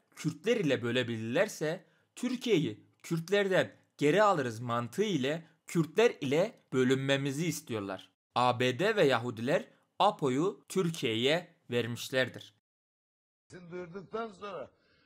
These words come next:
Speaker 2: şimdi daha ihtiyacı yok. Sefir Süper'a öldürerek sesini duyurmaya. Ondan sonra Abdullah Öcalan'ı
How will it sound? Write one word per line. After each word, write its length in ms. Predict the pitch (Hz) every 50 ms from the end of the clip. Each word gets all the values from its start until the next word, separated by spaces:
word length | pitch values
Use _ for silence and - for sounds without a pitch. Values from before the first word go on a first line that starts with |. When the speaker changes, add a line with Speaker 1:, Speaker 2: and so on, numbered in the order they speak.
| _ _
Speaker 2:
şimdi 440 | _ - - 220 220 214 208 220 202
daha 240 | 220 220 220 214 196
ihtiyacı 520 | 180 151 - 190 202 190 190 190 165 180
yok. 180 | 190 175 151 -
Sefir 360 | - - 156 139 135 170 156
Süper'a 540 | - - 156 139 147 160 160 156 151 147 147
öldürerek 540 | 143 143 135 120 143 143 139 139 135 123 -
sesini 440 | - 127 117 - - 117 113 113 101
duyurmaya. 460 | 110 107 98 95 85 78 71 65 64 _ _ _ _ _ _ _ _ _ _ _ _ _ _ _ _ _ _ -
Ondan 400 | - 175 170 170 175 175 165 143
sonra 380 | - - 127 127 120 117 117
Abdullah 500 | 127 131 - _ - 151 143 135 135 131
Öcalan'ı 600 | 131 127 110 110 120 117 113 113 107 107 104 95